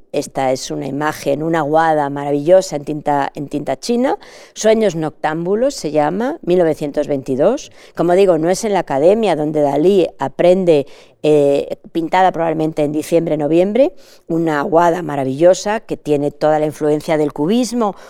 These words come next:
un cubismo casi vorticista de ese momento, pero sobre todo lo que está hablando es de sus primeras experiencias nocturnas en Madrid, eh, de las experiencias, eh, que compartía con Buñuel, eh, ir a las, las tertulias de Ramón Gómez de la Serna en el Pombo,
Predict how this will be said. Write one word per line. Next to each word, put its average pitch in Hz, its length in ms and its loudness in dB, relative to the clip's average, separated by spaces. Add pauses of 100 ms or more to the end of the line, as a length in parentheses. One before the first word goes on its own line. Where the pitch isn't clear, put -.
un 185 140 -4
cubismo 185 460 0
casi 180 320 -2
vorticista 214 760 -2
de 190 60 2
ese 185 160 -4
momento, 208 520 -2 (320)
pero 359 180 2
sobre 277 260 2
todo 277 280 6
lo 233 80 4
que 190 80 -10
está 226 180 -2
hablando 220 340 0
es 240 100 0
de 208 80 -2
sus 175 180 -8
primeras 170 400 -2
experiencias 160 560 -4
nocturnas 165 540 -4
en 151 100 -4
Madrid, 139 420 -2 (480)
eh, 151 340 2
de 143 120 0
las 135 180 -4
experiencias, 180 1080 -2
eh, 151 240 0 (200)
que 165 120 -4
compartía 156 580 -2
con 233 200 -2
Buñuel, 160 560 2 (340)
eh, 160 460 2
ir 190 220 0
a 208 120 4
las, 196 340 -2
las 156 200 -4
tertulias 226 640 0
de 202 80 -4
Ramón 156 320 -2
Gómez 180 240 0
de 202 80 0
la 139 100 -2
Serna 190 460 -2
en 190 80 -4
el 135 100 -6
Pombo, 160 480 0